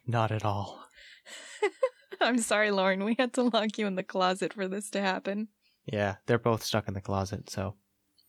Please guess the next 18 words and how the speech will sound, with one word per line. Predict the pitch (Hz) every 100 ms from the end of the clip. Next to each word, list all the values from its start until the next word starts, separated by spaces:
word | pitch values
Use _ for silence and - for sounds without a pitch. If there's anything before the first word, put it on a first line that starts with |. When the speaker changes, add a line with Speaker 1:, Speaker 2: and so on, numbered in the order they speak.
| _
Speaker 2:
Yeah, | 277 277 269 262 _ _
well, | 254 254 254 _ _ -
but | 226
now | 240
they've | 247 262
left, | 214 208 - - _ -
and | 226 220 214 214 -
we | 214 214 208
are | - 202
moving | 202 208 214 202
on | 196 202 208
to | - 190 190 196 208 _ _ _ -
episode | 180 190 196 196
sixty. | - - - 208 - _ _ _ _ _ _ _ _ _ _
Speaker 1:
And | 123 120
it | 120
opens | 127 147 131
with | 120 120